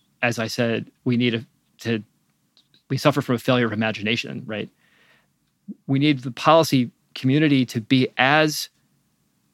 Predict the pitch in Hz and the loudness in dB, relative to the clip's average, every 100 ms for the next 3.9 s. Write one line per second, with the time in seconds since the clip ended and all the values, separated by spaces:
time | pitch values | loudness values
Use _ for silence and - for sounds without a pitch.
0 | _ _ _ _ - 139 156 170 151 - | _ _ _ _ -2 4 6 4 0 2
1 | 165 143 123 - - 131 127 113 113 107 | 4 4 0 -4 -2 -2 0 -2 -4 -8
2 | _ _ _ _ _ _ _ _ 131 139 | _ _ _ _ _ _ _ _ 0 2
3 | 135 147 139 120 123 120 117 113 113 | 4 4 4 2 4 2 2 -2 -6